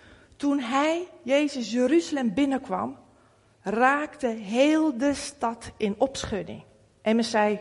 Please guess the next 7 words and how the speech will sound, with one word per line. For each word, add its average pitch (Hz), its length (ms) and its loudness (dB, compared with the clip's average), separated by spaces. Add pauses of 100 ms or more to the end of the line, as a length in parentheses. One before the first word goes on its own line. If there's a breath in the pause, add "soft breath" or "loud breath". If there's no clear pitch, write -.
"Wie 220 180 0
is 269 220 -2
dat?" - 320 -4 (2250)
Dat - 160 -8
is 285 200 0
wat, 196 200 -4
hè? 226 240 -6